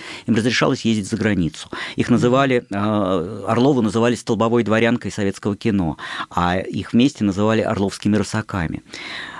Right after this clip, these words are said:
А, м, они, м, хот-, естественно, бывали на кремлёвских приёмах, а, хотя Любовь Петровна могла и не явиться на кремлёвский приём, и это ей прощалось.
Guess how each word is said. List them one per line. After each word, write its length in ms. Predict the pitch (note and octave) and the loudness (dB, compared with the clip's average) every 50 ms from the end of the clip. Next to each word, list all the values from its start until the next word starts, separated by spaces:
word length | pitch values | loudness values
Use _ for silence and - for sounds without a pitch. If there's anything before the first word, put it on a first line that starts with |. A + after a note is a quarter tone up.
| - - | -12 -6
А, 540 | - G2+ G#2 G2 G2 G2+ G2+ G2+ G2+ G2 G2 | -2 0 0 2 2 2 2 2 2 2 2
м, 1300 | G2 G2 - G2 F#2+ F#2+ F#2+ G2 G#2 A2 - - - - - - A2 G#2+ G#2 G2 F2+ F#2 F#2 F#2 - - - - | 2 2 2 0 0 0 0 0 0 0 -2 -2 -4 -4 -4 -6 -6 -8 -10 -12 -14 -14 -12 -12 -12 -12 -8 -2
они, 340 | G2+ G#2 A2+ A#2 B2 C3 B2+ | 0 4 4 6 6 4 4
м, 960 | G2+ - - E2+ F2+ - - G1+ G1+ A1 G#1+ G1+ G#1 G2 G2 F#2+ - - - - - - - - - - - - | 2 -2 -6 -6 -6 -4 -2 -2 0 0 0 0 -2 -4 -6 -8 -12 -14 -14 -14 -14 -14 -14 -12 -10 -10 -4 -2
хот-, 180 | - G2+ - | -2 -2 -2
естественно, 420 | - - - - A#2+ - - G2+ F2 | -4 -6 -2 0 -2 0 0 0 2
бывали 300 | F#2+ F2+ F#2+ F#2+ F2 E2+ | 2 4 4 2 2 0
на 160 | F2 F2+ - | -2 -4 -4
кремлёвских 520 | - - G2+ F#2+ F#2 F2+ - - - - - | -4 -2 0 2 2 0 0 -4 -14 -8 -4
приёмах, 580 | - G#2 G#2+ B2 D#3+ F3+ F3 B2 - - - - - - - - - - - - - | 0 2 4 4 4 4 4 2 0 -2 -6 -18 -18 -16 -16 -14 -14 -14 -16 -10 -4
а, 600 | - G2+ G#2+ G#2 G#2 G#2+ G#2 G#2 G#2 G#2+ G#2 G#2 G#2 G2+ - - - - - | -2 0 0 2 2 2 2 2 2 2 0 0 -2 -2 -4 -8 -12 -8 -4
хотя 380 | - G#2+ G2+ - A#2 G#2+ G2+ F#2+ - | -2 0 2 2 4 2 2 2 -2
Любовь 220 | A#2 F#2 A2 - | -4 -4 -4 -6
Петровна 540 | - - - B2+ C#3+ C3+ C3 A#2+ G#2 F#2+ - - - - - | -4 -2 0 2 2 2 2 2 0 0 -2 -6 -10 -6 -2
могла 340 | G2 G#2 G2 G#2 G#2+ G#2+ - | 0 0 2 2 2 0 0
и 140 | - - | 0 2
не 200 | G#2+ A2 A2 A2+ | 2 4 4 4
явиться 340 | A#2+ C3 F3 - - - D#3 | 4 4 2 0 0 0 2
на 140 | C#3+ D3 C#3+ | 2 2 2
кремлёвский 480 | - D#3 D3 C#3+ D3+ C#3 - - - A2+ | 2 2 2 4 2 2 0 -4 -6 -2
приём, 340 | - B2+ B2+ B2+ C3+ - | 2 4 4 4 4 2
и 180 | - - A#2+ A2+ | 2 2 2 2
это 140 | - - C3 | 4 4 4
ей 80 | B2 B2 | 2 2
прощалось. 720 | - B2 C3 B2+ - - D#3+ A#2+ E2+ D#2 D2 - - - | 2 0 0 0 0 0 0 0 0 0 -4 -10 -16 -20